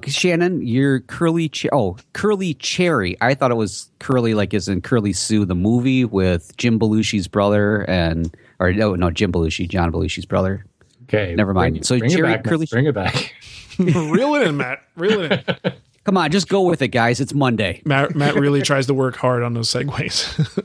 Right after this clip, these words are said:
Speaker 3: <laughs>
Speaker 2: Yeah. So I got, I got in the shop. I was excited.
Speaker 3: Yay!
Speaker 2: It's like the, the first decent amount of shop time I've had since we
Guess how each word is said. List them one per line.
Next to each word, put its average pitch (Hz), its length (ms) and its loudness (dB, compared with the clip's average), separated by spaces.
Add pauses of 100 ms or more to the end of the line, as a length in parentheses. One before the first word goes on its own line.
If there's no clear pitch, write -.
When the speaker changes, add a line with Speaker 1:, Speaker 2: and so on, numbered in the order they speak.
(140)
Speaker 3:
<laughs> - 80 0
Speaker 2:
Yeah. 82 200 2 (380)
So 175 300 0
I 180 300 0
got, 135 480 -2 (340)
I 165 80 -2
got 196 160 2
in 202 80 2
the 190 60 2
shop. 220 340 0 (220)
I 156 80 0
was 185 100 -2
excited. 156 460 0
Speaker 3:
Yay! 403 100 2 (220)
Speaker 2:
It's 349 300 2
like 113 140 -4 (240)
the, 131 100 2
the 123 500 -2
first 147 480 -2
decent 135 360 2
amount 127 260 4
of 110 80 0
shop 123 240 2
time 107 240 2
I've 101 80 -2
had 107 280 2
since 101 300 -4
we 98 300 0